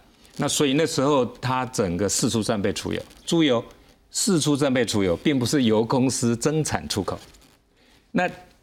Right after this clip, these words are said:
战备储油还没有从市场补货嘛，所以这个阶段当沙烏地阿拉伯重新回到去年十月的预期，那为什么会有这个预期？因为原因很简单，整个opec country 开始意识到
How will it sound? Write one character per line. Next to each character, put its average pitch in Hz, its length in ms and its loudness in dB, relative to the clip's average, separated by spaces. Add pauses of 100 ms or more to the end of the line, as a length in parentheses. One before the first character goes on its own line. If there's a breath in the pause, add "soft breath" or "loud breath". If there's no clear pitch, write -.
(120)
战 196 200 0
备 196 120 2
储 156 220 2
油 131 260 4 (220)
还 - 160 -4
没 151 80 -2
有 147 80 2
从 117 220 0
市 139 180 2
场 104 220 0
补 80 160 -2
货 117 180 2
嘛， 80 180 -8 (600)
所 147 220 0
以 131 320 2 (120)
这 214 140 0
个 156 100 4
阶 160 200 0
段 139 280 -2 (440 soft breath)
当 156 360 0 (300)
沙 - 140 -2
烏 151 80 2
地 147 100 2
阿 143 80 0
拉 147 80 2
伯 117 220 2
重 120 200 0
新 127 140 0
回 117 100 0
到 123 160 0
去 139 280 0
年 110 200 2
十 107 300 0
月 117 160 2
的 101 80 0
预 110 160 2
期， - 240 -6
那 165 80 0
为 202 100 2
什 180 80 0
么 156 60 0
会 170 60 2
有 151 40 2
这 143 120 2
个 139 40 2
预 131 140 2
期？ - 240 -2
因 147 140 -2
为 139 40 -2
原 123 140 2
因 117 80 2
很 117 80 2
简 85 160 -2
单， 85 180 -4 (640 loud breath)
整 113 160 0
个 135 180 4
opec 151 420 0
country 135 420 0
开 127 180 -2
始 101 140 -2
意 127 140 2
识 110 120 -2
到 110 260 -2